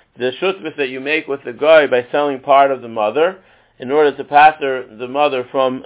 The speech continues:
a chiyuv b'chora. So therefore says the Ramah, we're chayshish for both things.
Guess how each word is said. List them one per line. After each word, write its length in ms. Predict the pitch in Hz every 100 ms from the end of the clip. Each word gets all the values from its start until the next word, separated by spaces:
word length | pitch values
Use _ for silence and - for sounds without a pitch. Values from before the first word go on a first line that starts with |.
| 110
a 80 | 113
chiyuv 300 | 139 127 110
b'chora. 440 | 113 117 101 - - _ _ _ _ _ _ _ _ _
So 80 | -
therefore 560 | 127 220 214 202 180 170 -
says 360 | 180 170 151 135 _ _ _ _ _
the 80 | 117
Ramah, 420 | 117 151 196 190
we're 140 | 151 143
chayshish 460 | 156 160 151 135
for 100 | 139
both 300 | 117 113 107 -
things. 220 | 87 85